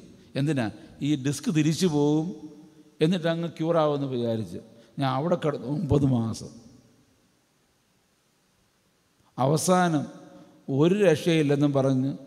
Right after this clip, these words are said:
ആബട്ട് ജർമ്മനിയിൽ നിന്ന് നാല് ഡോക്ടർമാരെ, പുള്ളിയുടെ സ്പിരിച്വൽ, സ്പിരിച്വൽ ചിൽഡ്രൻ, അവരെ കൊണ്ടുവന്ന് സർജറി, എന്നെയും അവിടുന്ന് പ്ലെയിനിൽ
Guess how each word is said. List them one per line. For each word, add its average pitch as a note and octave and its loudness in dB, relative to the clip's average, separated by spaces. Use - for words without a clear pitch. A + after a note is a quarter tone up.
ആബട്ട് C#3+ 0
ജർമ്മനിയിൽ E3 2
നിന്ന് C#3+ 2
നാല് D3 4
ഡോക്ടർമാരെ, B2+ 4
പുള്ളിയുടെ D#3 4
സ്പിരിച്വൽ, D#3+ 0
സ്പിരിച്വൽ F#3+ 2
ചിൽഡ്രൻ, C#3 0
അവരെ D#3 4
കൊണ്ടുവന്ന് C3+ 0
സർജറി, C#3+ 2
എന്നെയും D#3+ 2
അവിടുന്ന് C#3+ 2
പ്ലെയിനിൽ C#3+ 2